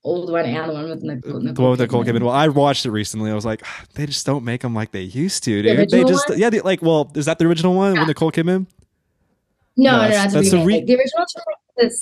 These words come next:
Speaker 1: seventies or sixties.
Speaker 2: It's like,
Speaker 1: It's good.
Speaker 2: I just,
Speaker 1: Yeah.
Speaker 2: I guess I didn't like Don't Worry, Darling, because what, like, all right, if it's doing the whole entire Stepford Wives thing, and I know we're getting, like, a huge aside here, but, like, this is what, like, my problem with, like, movies now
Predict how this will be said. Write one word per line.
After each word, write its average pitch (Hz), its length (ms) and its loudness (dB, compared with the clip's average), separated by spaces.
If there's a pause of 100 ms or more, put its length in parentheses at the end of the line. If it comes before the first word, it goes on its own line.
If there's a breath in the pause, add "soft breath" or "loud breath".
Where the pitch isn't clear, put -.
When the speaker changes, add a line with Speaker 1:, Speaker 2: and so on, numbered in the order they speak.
(320)
Speaker 1:
seventies 165 1040 -2
or 139 60 -8
sixties. - 960 -12
Speaker 2:
It's 170 160 -2
like, 208 120 0 (100)
Speaker 1:
It's 202 160 -2
good. 214 140 4
Speaker 2:
I 190 100 4
just, 196 200 0
Speaker 1:
Yeah. - 100 0
Speaker 2:
I 180 100 2
guess 202 180 0
I 220 40 2
didn't 208 200 2
like 147 440 -2
Don't 147 180 4
Worry, 139 240 2
Darling, 113 480 0
because 120 180 -4
what, 143 260 2
like, 135 300 -2
all 120 80 -2
right, 110 120 -2
if 110 120 -8
it's 127 160 -4
doing 151 160 2
the 135 60 0
whole 127 100 0
entire 107 200 -2
Stepford 107 360 -4
Wives 95 320 -6
thing, 110 380 -6
and 110 100 -6
I 113 40 -2
know 104 120 -6
we're 98 80 -4
getting, 98 160 -4
like, 95 120 -6
a 90 60 -8
huge 101 220 -8
aside 98 360 -8
here, 113 200 -6
but, 120 140 -10
like, 120 220 -10
this 160 140 0
is 165 120 -4
what, 175 80 0
like, 147 120 -2
my 131 120 0
problem 123 280 -4
with, 107 160 -4
like, 101 220 -6
movies 107 380 -6
now 87 260 -16